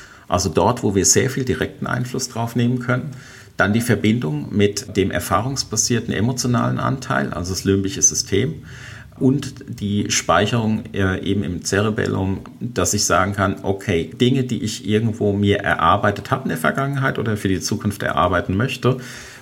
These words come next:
wie schaffe ich das, dass ich eben in einen Automatismus mit reinkomme, dass ich Kompetenz mitentwickle und nicht ständig bewusst drüber mit nachdenken muss?“ Sehr simplifiziert ausgedrückt.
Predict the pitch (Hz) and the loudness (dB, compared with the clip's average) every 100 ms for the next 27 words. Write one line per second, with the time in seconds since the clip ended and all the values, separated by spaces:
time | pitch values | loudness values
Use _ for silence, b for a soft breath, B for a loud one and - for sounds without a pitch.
0 | - 101 123 127 123 123 - 101 - 87 | -2 0 4 2 2 0 0 0 2 0
1 | - - 80 92 80 - 92 90 - 95 | 0 0 2 2 0 -2 0 0 0 0
2 | - 85 78 123 123 123 120 120 - 98 | 2 0 2 2 2 0 2 0 2 2
3 | 107 98 90 - - 92 - - - 107 | 2 0 -2 -2 0 0 0 -2 0 0
4 | - 123 76 78 - - 110 107 B B | 2 0 0 -4 -2 2 2 0 B B
5 | B - 95 92 107 - 101 95 95 90 | B 0 2 4 4 2 2 2 0 -2
6 | - - - 104 82 80 78 67 - - | -2 -2 -2 -4 -2 -2 -2 -2 -4 -10
7 | - - - 139 - 85 - - - - | -8 -10 -10 -2 2 2 0 -6 -8 -8
8 | - 78 73 71 - - - - - | -4 -2 -2 -6 -8 -10 -12 -12 -14